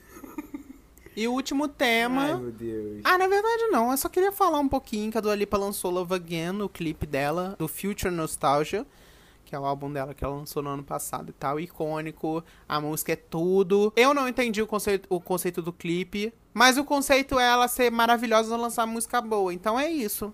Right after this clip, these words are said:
Speaker 1: a gente fica com
Speaker 2: Isso
Speaker 1: Deus
Speaker 2: aí.
Speaker 1: e aceita.
Speaker 2: Artistas pop que lançam álbum, bora trabalhar o álbum igual a gata tá trabalhando esse
Speaker 1: Sim,
Speaker 2: álbum.
Speaker 1: gente, meu Deus do céu, é a Dua Lipa trabalhando tipo Kris Jenner, né? Porque, meu Deus do
Speaker 2: <laughs>
Speaker 1: céu,
Speaker 2: Sim.
Speaker 1: nunca vi uma pessoa trabalhar tanto, graças a Deus.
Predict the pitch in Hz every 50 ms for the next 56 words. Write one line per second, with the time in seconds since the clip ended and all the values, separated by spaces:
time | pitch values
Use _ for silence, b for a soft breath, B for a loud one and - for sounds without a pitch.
0 | - - - 185 190 202 214 202 - - 220 220 214 214 - 247 254 254 240 226
1 | 220 214 214 233 233 220 240 233 247 - - - 190 120 120 - - 139 131 -
2 | B B B B B B B 131 139 131 - - 175 175 - 185 180 - - 165
3 | 147 147 147 147 - 156 147 - 160 156 143 139 143 151 165 160 - 170 147 139
4 | 135 139 151 156 156 147 127 120 113 107 98 95 98 104 110 113 131 156 156 175
5 | 170 165 175 170 170 170 160 151 143 143 151 147 143 139 127 127 127 131 127 123
6 | 110 110 120 131 - 131 - - - - 110 107 107 107 110 107 104 165 156 151
7 | 165 180 - - 151 139 135 131 - - 139 143 139 160 175 170 160 165 170 180
8 | 180 - - 160 143 135 135 135 139 - - - - 139 139 139 135 135 135 131
9 | 131 143 151 151 151 151 147 - 175 175 170 165 - - - - 180 151 156 156
10 | 151 156 160 - - 165 - 202 - - 233 226 - - - 240 226 180 151 143
11 | 139 147 139 139 180 208 - b b b b b b b b b - 147 139 143
12 | 143 147 170 202 220 190 185 185 202 220 226 240 254 - 147 - 170 147 147 147
13 | 160 165 170 165 160 180 - 208 180 190 190 185 - 185 - 196 180 - 180 180
14 | 175 170 170 175 196 - - 165 156 - 160 156 156 151 165 165 - 196 202 214
15 | 214 202 180 139 123 127 -